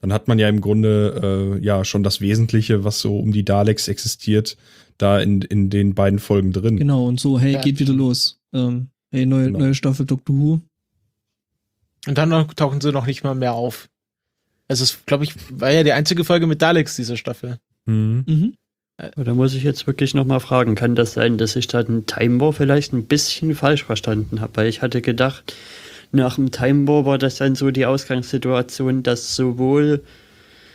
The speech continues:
Speaker 4: Gallifrey als auch Skaro halt weg ist, aus Konsequenz des Krieges.
Speaker 3: Nee, nee, nee, nur Gallifrey wurde ja angegriffen. Und der Doktor hat ja nur
Speaker 1: Ja, aber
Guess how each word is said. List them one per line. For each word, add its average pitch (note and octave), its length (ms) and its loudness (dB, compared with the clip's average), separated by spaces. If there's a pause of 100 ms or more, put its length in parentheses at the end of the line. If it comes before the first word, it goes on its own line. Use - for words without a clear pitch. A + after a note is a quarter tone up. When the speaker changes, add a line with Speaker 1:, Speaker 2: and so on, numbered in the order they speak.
(360)
Speaker 4:
Gallifrey C#3 500 2
als C#3 240 0
auch A2+ 320 -4
Skaro A2+ 480 0
halt A2 320 0
weg A#2 180 -2
ist, G#2 200 -2
aus A#2+ 260 0
Konsequenz A2+ 640 -2
des - 180 -6
Krieges. G#2+ 320 -2
Speaker 3:
Nee, A2+ 340 0 (160)
nee, A#2+ 220 -4
nee, A2+ 160 -4
nur D3 280 2
Gallifrey C#3 580 0 (100)
wurde B2 240 -2
ja A#2 100 0
angegriffen. A2+ 640 -10 (1300)
Und C3+ 100 -6
der A#2+ 60 0
Doktor C3 260 0
hat C3 100 0
ja C3+ 80 2
nur D3 360 0
Speaker 1:
Ja, G#2 220 2
aber G#2 300 0